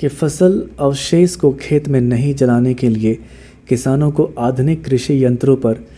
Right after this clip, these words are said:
सब्सिडी दी जा रही है। ये कह रहा है कि इसके तहत किसानों को सामान्य वर्ग के लिए पचहत्तर प्रतिशत, तो वहीं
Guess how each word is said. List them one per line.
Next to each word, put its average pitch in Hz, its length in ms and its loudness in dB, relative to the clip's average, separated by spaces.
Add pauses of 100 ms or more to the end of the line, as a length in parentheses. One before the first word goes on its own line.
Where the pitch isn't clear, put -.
(320)
सब्सिडी 143 380 0
दी 127 140 2
जा 113 200 0
रही 104 180 -2
है। 104 180 -6 (760)
ये 120 100 -2
कह 135 220 0
रहा 147 160 0
है 135 260 -4 (1160)
कि 170 60 -4
इसके 190 440 -2
तहत 123 400 -2 (1040)
किसानों 151 420 4
को 185 140 4
सामान्य 165 480 2
वर्ग 156 300 4
के 151 160 4
लिए 135 180 6
पचहत्तर 143 1000 -2
प्रतिशत, 143 680 2
तो 127 100 4
वहीं 131 380 2